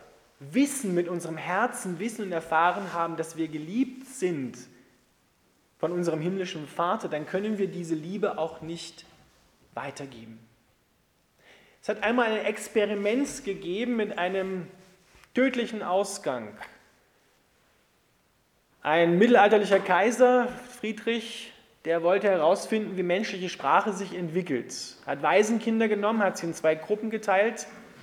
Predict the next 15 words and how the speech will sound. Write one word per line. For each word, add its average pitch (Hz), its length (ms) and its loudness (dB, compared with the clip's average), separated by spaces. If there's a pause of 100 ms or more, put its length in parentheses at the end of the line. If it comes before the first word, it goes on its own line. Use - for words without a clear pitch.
(400)
Die 160 100 2
einen 175 300 6
hat 185 140 4
er 180 60 2
versorgen 175 500 4
lassen 196 320 2
mit 180 100 -6
allem, 185 260 -2
was 170 200 -2
ein 160 60 -8
Kind 165 260 -6
braucht, 202 580 2 (420)
Liebkosungen, 190 1000 -2
wenn 143 160 -8
sie 143 180 -10